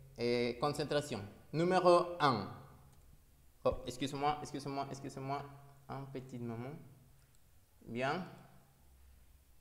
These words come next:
Bien, la réponse correcte dans le numéro un era « Je vais à l'école ». La primera. Bien, los que marcaron la primera.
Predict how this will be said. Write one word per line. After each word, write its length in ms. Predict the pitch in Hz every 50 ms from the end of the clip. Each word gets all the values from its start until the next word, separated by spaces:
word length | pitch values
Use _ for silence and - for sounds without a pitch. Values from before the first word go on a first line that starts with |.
| - _ _ - - - - - - _ - - - - - - - - - - _ - - - _ - - - - -
Bien, 320 | 147 147 156 147 139 143
la 120 | 143 143
réponse 400 | 135 143 151 143 - 180 190 185
correcte 540 | - 190 180 165 160 170 170 165 170 - 165
dans 160 | 147 147 139
le 100 | 131 127
numéro 440 | 131 135 147 156 160 156 139 151 - -
un 380 | 147 151 156 160 170 175 170 156
era « 360 | 143 143 143 147 156 165 165 - - - - - - -
Je 320 | 131 123 120 131 147 170
vais 420 | 160 143 139 151 160 165 170 175 170 143
à 100 | 143 147
l'école ». 520 | 147 156 151 - - 165 143 117 104 92 - - - - - -
La 80 | 113 117
primera. 400 | - 151 160 147 131 113 101 95 - - -
Bien, 320 | - 117 131 139 165 196 208
los 80 | 170 139 -
que 80 | -
marcaron 280 | 131 127 127 123 139 156
la 100 | 165 170
primera. 480 | 170 175 180 190 190 190 196 196 196